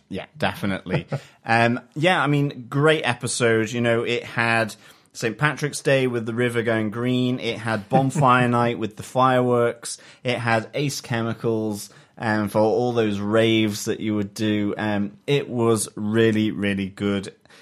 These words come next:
It had, you know, so much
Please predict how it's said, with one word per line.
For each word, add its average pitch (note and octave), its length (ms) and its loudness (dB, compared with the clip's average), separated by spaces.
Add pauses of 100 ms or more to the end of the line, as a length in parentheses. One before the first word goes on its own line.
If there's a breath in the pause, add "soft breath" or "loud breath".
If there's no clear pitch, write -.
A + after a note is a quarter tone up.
(120 loud breath)
It G#2+ 220 0
had, G#2+ 500 2 (140)
you B2+ 100 -4
know, A2 240 0
so - 460 2
much C3 420 0